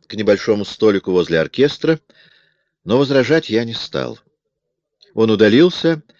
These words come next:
и я сел за столик. Оркестр состоял из четырех человек, четырех крепких негров, труба, ударные, контрабас и саксофон.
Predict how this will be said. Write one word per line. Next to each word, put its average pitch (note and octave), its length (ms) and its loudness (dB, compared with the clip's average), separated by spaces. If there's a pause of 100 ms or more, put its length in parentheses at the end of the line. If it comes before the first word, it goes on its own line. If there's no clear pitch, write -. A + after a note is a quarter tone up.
(160)
и F2 100 -2
я G2 160 2
сел G2+ 420 -4
за D#2 160 -8
столик. - 560 -14 (1500)
Оркестр A#2+ 640 0
состоял A2+ 600 2
из - 300 -8
четырех G2 380 -4
человек, D#2+ 560 -4 (440)
четырех F#2+ 420 0
крепких G2 500 0
негров, D2 420 -6
труба, D#2 380 -2
ударные, G2 540 -4
контрабас D2+ 680 -6 (220)
и D2 240 -6
саксофон. - 680 -12